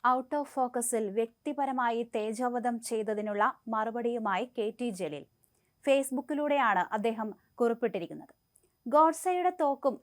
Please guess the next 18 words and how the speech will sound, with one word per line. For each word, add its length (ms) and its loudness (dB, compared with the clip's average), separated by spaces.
ദാവൂദിന്റെ 760 0
നാക്കും. 380 -4
നാഥുറാം 540 4
ഗോഡ്സെ 400 2
എന്ന 440 0
ഹിന്ദു 400 -2
വർഗീയവാദിയുടെ 1080 2
വെടിയേറ്റാണ് 840 -2
മതനിരപേക്ഷതയുടെ 1200 0
മിശിഹായും 680 -2
സനാതന 560 2
ഹിന്ദുവുമായ 840 0
മഹാത്മജി 840 -4
പിടഞ്ഞു 380 -4
വീണ് 220 -6
മരിച്ചത്. 440 -6
ഗോഡ്സെയുടെ 760 4
തോക്കിനോളം 680 2